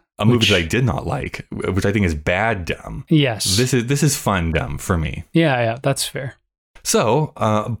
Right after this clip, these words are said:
Speaker 1: that means I am giving it a three. Okay,
Speaker 2: Ooh.
Speaker 1: I,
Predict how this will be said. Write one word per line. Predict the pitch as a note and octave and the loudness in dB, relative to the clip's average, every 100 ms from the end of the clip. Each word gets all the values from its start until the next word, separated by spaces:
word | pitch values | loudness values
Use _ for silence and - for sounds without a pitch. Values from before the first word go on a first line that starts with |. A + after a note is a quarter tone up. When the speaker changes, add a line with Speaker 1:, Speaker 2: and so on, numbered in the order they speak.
| _ - | _ -2
Speaker 1:
that | G2 | 0
means | A2+ B2+ G#2 | 4 2 2
I | - C3 F#3+ | 0 2 4
am | C3+ | 4
giving | G2 E2 | 2 2
it | F2+ - | 0 0
a | D#3+ | -4
three. | - A3 G3 F#2+ - - A#2 | 0 2 2 2 -4 -8 -2
Okay, | A#2 A2+ F3 | 4 6 8
Speaker 2:
Ooh. | F#3+ E3+ | 6 6
Speaker 1:
I, | A2 A2+ | 4 2